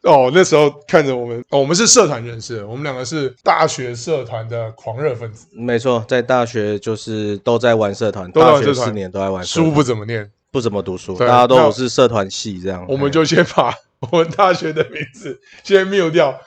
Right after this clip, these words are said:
Speaker 1: 以免影响到他们招生。
Speaker 2: 没错，没错，
Speaker 1: <laughs> 因为，
Speaker 2: 因为最近少子化，
Speaker 1: 少子化。
Speaker 2: 所以不要再把母校的这个形象毁灭。
Speaker 1: 对，给毁灭。哎，
Speaker 2: 没错。
Speaker 1: 我看了一个排行榜，
Speaker 2: 是。
Speaker 1: 报到率极低的学校。
Speaker 2: 哦，对，最-，最近那个分科测验出来，那个报到率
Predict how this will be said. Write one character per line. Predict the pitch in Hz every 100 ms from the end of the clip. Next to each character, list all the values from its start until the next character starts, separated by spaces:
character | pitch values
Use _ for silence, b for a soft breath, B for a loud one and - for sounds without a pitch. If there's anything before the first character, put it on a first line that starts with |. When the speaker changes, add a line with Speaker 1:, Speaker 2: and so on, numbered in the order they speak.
| B
Speaker 1:
以 | 285 208
免 | 233 202 170
影 | 190
响 | 202 175 156
到 | 180 165
他 | 165
们 | 165 147
招 | 143 135
生。 | 127 131 120
Speaker 2:
没 | 131 131
错， | 139
没 | 127 113 -
错， | 120
Speaker 1:
<laughs> | 170
因 |
为， | 170 156 139
Speaker 2:
因 | 165
为 | 151 151
最 | 151
近 | 143 151
少 | 143 - 120
子 | 113 101
化， | 107 98 95
Speaker 1:
少 | -
子 | 113 127
化。 | 131
Speaker 2:
所 |
以 | 117
不 |
要 | 123
再 | 123 131
把 | 113 104 98 95 -
母 | 117 101
校 | 95 131 120
的 | 107
这 | 104
个 | 113 104
形 | 104 98
象 | 117 107 101
毁 | 117 113 107
灭。 | 101 120
Speaker 1:
对， |
给 | 127
毁 | 113 107
灭。 | 117 -
哎， | 151
Speaker 2:
没 | 98
错。 | -
Speaker 1:
我 | 139 156
看 | 147 160
了 | 139
一 |
个 | 127
排 | 113
行 | 110 110
榜， | 92 87 _ -
Speaker 2:
是。 | 98 _
Speaker 1:
报 | - 160
到 | 143 143
率 | 139 127
极 | 117 - 104 135
低 | 135 156 151
的 | 139 113 95 92
学 | - 92
校。 | - 92 87 -
Speaker 2:
哦， | 101 92
对， | 110 101
最-， | 90 123 120
最 | 117 131
近 | 113 123 113
那 | 117
个 | 110 107
分 | 139 143
科 | 147 143
测 | - 135
验 | 131 117
出 | 110 113
来， | 104 92 92
那 | 101
个 | 101
报 | 123
到 | 123 120
率 | 120 110